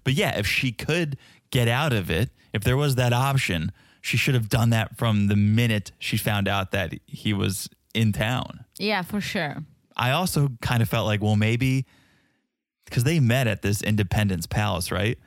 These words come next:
Speaker 2: Yes.
Speaker 1: It seemed like, oh, she took her kids there on a field trip or something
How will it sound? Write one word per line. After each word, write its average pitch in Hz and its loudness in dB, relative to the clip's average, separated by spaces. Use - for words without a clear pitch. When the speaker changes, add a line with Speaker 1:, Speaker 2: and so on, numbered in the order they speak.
Speaker 2:
Yes. 170 -4
Speaker 1:
It 120 6
seemed 139 2
like, 131 2
oh, 120 2
she 107 0
took - -2
her 110 0
kids 101 -4
there 104 2
on 98 0
a 87 -4
field 107 -2
trip - -4
or - -4
something 85 -4